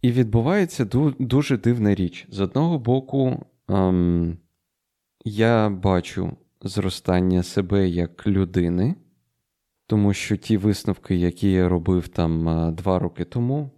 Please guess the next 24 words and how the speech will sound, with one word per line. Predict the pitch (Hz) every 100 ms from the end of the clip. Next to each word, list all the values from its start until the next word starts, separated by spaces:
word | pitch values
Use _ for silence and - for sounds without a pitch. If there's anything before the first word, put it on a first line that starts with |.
| -
навіть | 98 92 85 -
рік | 90 95 -
тому, | - 117 151 180 170 -
вони | 104 101 104 104 104 101 -
якось, | - 98 104 - 95 - - _ - - - - -
е, | 90 87 87
змінюються, | 87 104 104 87 92 98 135
вони | 113 101 92
поглиблюються, | 98 87 90 87 90 113 120 147 -
але | - 104 107
все | - - 120 101
ще | 87 - - 135 214
я | 131 101
бачу, | 92 123 190 - 160 - - - -
що | - - 131 127 113 - -
не | 92 123
в | 151
усіх | 180 - 190 -
сферах | - 208 202 190 113 - - _ _ _ _
це | - - 117 135 139 135 127 113
відбулося, | 110 107 110 104 87 -
ці | - 98
зміни | 87 95 90 82
відбулися. | 85 - 95 87 85 -